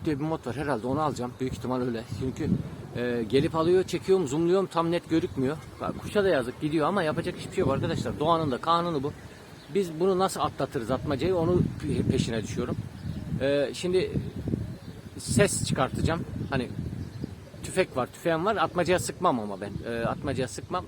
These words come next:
Yazık günah, onun da bir şeyi var. Doğanın kanunu bu arkadaşlar. Öyle yok. Ses yapsın diye. Ya tenekeye vuracağım bugün. E, işte ya da işte bir şekilde ses yapacağım ama çok hızlı geliyor.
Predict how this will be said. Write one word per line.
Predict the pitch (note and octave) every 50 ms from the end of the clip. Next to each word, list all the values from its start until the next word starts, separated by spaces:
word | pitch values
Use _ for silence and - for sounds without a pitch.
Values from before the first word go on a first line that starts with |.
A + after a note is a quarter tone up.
| - -
Yazık | B2+ D3 C#3 - - -
günah, | D#3 C3+ A#2+ G#2+
onun | B2+ C3 C3+ B2
da | A2+ G#2+
bir | G2 A2 - - - -
şeyi | - - G#2+ G2+
var. | G2+ C#3 D#3 - - -
Doğanın | - C3+ B2+ A#2+ B2 C#3+
kanunu | C3 - D3+ C#3 C3+ B2+ A2+ G#2 G2+
bu | A#2+
arkadaşlar. | C3 A2+ B2+ - - - - -
Öyle | C3+ C3 C#3
yok. | B2 G#2 -
Ses | - A2+ G#2+ - - -
yapsın | C3 G#2+ - - A2 G2+
diye. | A#2 C#3+ E3+ - - - - - - -
Ya | E3 F#3
tenekeye | F3+ - F#3+ F#3 F#3 F3 - G3 F#3+ F3+
vuracağım | D#3 C3+ A#2 A#2 A#2 G#2+ G#2
bugün. | G#2 G#2+ - F3+ E3+ - - - - - - - - - -
E, | G#2+ A2+ A#2 A#2 A#2 A2+ G#2+ G#2+ G#2 G#2 G#2+ - -
işte | A#2+ - - D3 C3+ B2 F#2 - - - - A2
ya | D3 D#3+ C3+
da | D3 D3
işte | C#3 - - F3+ D#3+
bir | C#3
şekilde | - C3 G2+ C3+ C#3 E3+
ses | E3 - F#3 D#3 - -
yapacağım | E3+ D3 - D#3+ C#3 D3+ C#3 A#2+ F#2+
ama | D#3+ E3+ E3 B2+ - - - - - - -
çok | - - A#3 A3+ -
hızlı | G#3 G3+ D#3+ F#3 G3+
geliyor. | E3+ F#3+ D#3+ C3 C3 C3+ E3+ G3